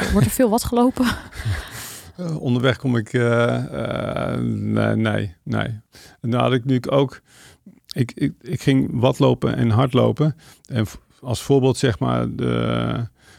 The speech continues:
Speaker 2: de getijden waren dusdanig dat ik de, bij de meeste keren moest ik s-, s ochtends om, eh, zeg maar, tu-, tussen vijf en zeven uur moest ik, moet ik dan gaan lopen.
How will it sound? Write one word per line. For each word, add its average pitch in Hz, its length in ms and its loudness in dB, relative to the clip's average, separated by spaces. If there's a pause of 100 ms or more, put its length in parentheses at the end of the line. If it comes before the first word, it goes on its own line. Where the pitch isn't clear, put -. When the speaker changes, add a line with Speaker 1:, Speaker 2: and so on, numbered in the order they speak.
(120)
Speaker 2:
de 120 120 -4
getijden 127 340 2
waren 120 240 4
dusdanig 123 460 4
dat 120 200 0
ik - 180 -2
de, 113 220 -6
bij 120 140 2
de 117 80 2
meeste 127 340 2
keren 120 240 2
moest 113 180 0
ik - 80 -16
s-, - 160 -16
s - 140 -6
ochtends 120 260 -4
om, 123 260 2
eh, 120 420 0 (180)
zeg 127 240 -6
maar, 117 120 -4
tu-, 131 160 -4
tussen 117 260 -2
vijf 123 340 0
en 120 100 0
zeven 123 340 0
uur 120 80 0
moest 117 180 -2
ik, 117 120 -10
moet 123 180 -4
ik 110 60 -8
dan 120 140 -2
gaan 113 140 0
lopen. 110 720 -2